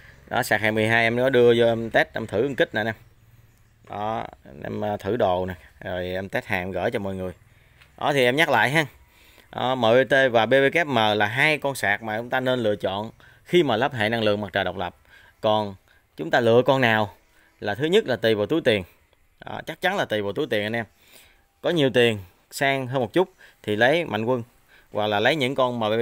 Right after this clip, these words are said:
T khác. Còn nếu mà anh em quá tiết kiệm đi, quá tiết kiệm, xài chơi hoặc là xài mà,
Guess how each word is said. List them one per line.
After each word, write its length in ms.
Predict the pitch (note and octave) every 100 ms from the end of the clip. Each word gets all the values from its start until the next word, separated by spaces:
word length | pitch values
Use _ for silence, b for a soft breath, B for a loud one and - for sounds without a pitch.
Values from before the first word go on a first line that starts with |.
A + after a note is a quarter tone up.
| A2
T 40 | A#2+
khác. 220 | - D#3 - _ b b b _
Còn 200 | A2 G#2+
nếu 120 | B2
mà 120 | D#3 A2+
anh 120 | A#2+
em 180 | A#2 A#2
quá 160 | D3+
tiết 160 | F#3+ F#3+
kiệm 220 | A2 A2
đi, 120 | A#2+ - _ b b b -
quá 140 | D#3+
tiết 160 | F#3 -
kiệm, 280 | A2 A2 -
xài 220 | B2 A2
chơi 300 | C3 C3 B2+
hoặc 160 | A2+
là 160 | G#2+ G#2
xài 320 | - G#2+ G#2+
mà, 260 | G2+ G2